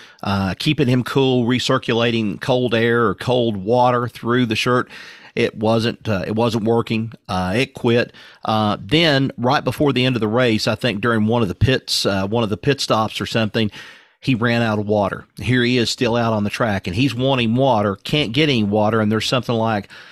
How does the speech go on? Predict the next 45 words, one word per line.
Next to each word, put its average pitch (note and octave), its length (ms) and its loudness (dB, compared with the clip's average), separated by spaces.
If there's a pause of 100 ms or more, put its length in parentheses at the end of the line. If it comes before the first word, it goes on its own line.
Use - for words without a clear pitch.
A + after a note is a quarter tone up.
(100)
six - 260 -2
or B2+ 40 0
seven A#2+ 280 2
laps A2 360 -2
left G#2 200 -2
to G2+ 40 -4
go. F#2 360 -2 (320)
And A#2 180 0
he D3 100 4
races C3 540 2
like B2 220 0
a G2 60 -2
trooper D3 600 0 (360)
to G#2 80 -4
get C3 180 0
through A#2+ 480 2
and F#2+ 160 0
finish B2+ 300 0
the A2 80 -2
rest A#2 260 0
of G#2+ 60 -4
the G#2 80 0
race. C3 340 0
And F#2+ 140 -2
then D3 280 2
when G2+ 120 0
he G2 80 -2
gets A#2+ 260 -2
out, D3+ 400 -2
that's G2+ 220 -4
the G#2+ 80 -2
first A#2 320 -2
thing. A2+ 240 0
He's, G#2+ 320 -2 (260)
has B2+ 220 -2
to A#2 60 -6
be G#2 100 0
helped D#3+ 360 -4
out D3 160 2
of C3 60 -4
the C3+ 60 -10
car, C3 400 0
and G2 80 0
he's A#2 220 0
there. C3 340 2